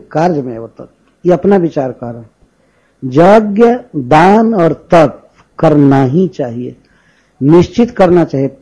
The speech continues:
त्यागना नहीं चाहिए, चाहे कोई कितना भी सिद्ध हो जाए, परमहंस हो जाए, लेकिन उसको ये सब कर्म करना चाहिए। यज्ञ, दान, तपः कर्म पावनानि मनीषिणाम,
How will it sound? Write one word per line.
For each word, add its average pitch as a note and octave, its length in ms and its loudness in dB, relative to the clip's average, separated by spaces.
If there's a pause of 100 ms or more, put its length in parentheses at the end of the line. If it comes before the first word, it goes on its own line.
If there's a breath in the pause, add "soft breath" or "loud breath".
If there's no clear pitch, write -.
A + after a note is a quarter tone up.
(260)
त्यागना D#3 460 2
नहीं D3+ 260 -2
चाहिए, C#3 220 -4
चाहे D#3 220 0
कोई E3 200 0
कितना F3 400 -2
भी D#3+ 140 -2
सिद्ध D#3 380 -4
हो C3+ 240 2
जाए, B2 240 -6 (420)
परमहंस D#3+ 560 2
हो D3 200 0
जाए, B2+ 280 -8 (420)
लेकिन E3+ 340 2
उसको E3+ 280 0
ये E3+ 100 4
सब D#3 240 -2
कर्म D3 280 -4
करना C3 380 -6
चाहिए। A2 280 -14 (1300)
यज्ञ, F#3+ 380 0
दान, G3 280 2
तपः F#3 340 -2
कर्म F3+ 380 0
पावनानि E3+ 760 0
मनीषिणाम, C3+ 800 -2